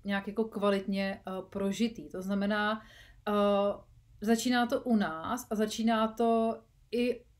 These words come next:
na tom, že začneme my sami se sebou něco dělat a začneme tu naši kapacitu vyprazňovat. To znamená, že si my sami vyřešíme svůj vlastní život. A vlastně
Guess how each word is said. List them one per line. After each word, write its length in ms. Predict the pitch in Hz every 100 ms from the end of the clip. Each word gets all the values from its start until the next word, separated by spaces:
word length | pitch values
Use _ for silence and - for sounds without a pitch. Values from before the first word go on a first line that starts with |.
| _ _
na 160 | 196 196
tom, 520 | 196 214 190 170 196
že 520 | 196 233 226 220 214 214
začneme 400 | 226 220 233 233
my 180 | 220 269
sami 340 | - 190 208
se 100 | 208
sebou 380 | - 208 208 208
něco 260 | 196 220
dělat 500 | 233 208 160 156 175 -
a 60 |
začneme 360 | 190 196 208 220
tu 100 | 220
naši 240 | 196 -
kapacitu 520 | 226 196 208 202 202 214
vyprazňovat. 880 | 185 202 208 190 175 - - 277 - - - -
To 100 | -
znamená, 460 | 240 233 202 175 175
že 120 | 196
si 400 | 202 226 214 220 - _ 202
my 400 | 214 208 214 -
sami 560 | - 240 233 190 170 175
vyřešíme 1040 | 190 208 214 214 196 185 180 160 156 - - -
svůj 260 | - 220 220
vlastní 360 | 202 208 226 240
život. 420 | 277 208 - - -
A 580 | 185 185 175 175 175 175 - - - _ _ _ _ -
vlastně 560 | 208 220 240 240 233